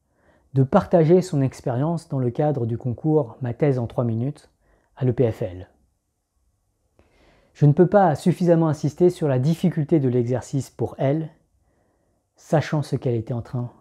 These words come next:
de vivre. Quelques heures avant l'exposé, elle était tellement épuisée, mentalement et physiquement, qu'elle doutait de sa capacité à faire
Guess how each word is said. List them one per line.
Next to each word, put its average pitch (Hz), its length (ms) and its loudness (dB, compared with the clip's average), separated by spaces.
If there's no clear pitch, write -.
de 131 80 -4
vivre. 101 460 -4
Quelques 123 440 0
heures 151 280 0
avant 120 220 -6
l'exposé, 120 560 -6
elle 139 160 0
était 139 600 2
tellement 160 340 2
épuisée, 120 540 -4
mentalement 131 560 0
et 165 100 2
physiquement, 123 560 -8
qu'elle 120 260 -2
doutait 135 360 2
de 123 100 -4
sa 117 160 -8
capacité 113 680 -8
à 120 60 -10
faire 110 460 -2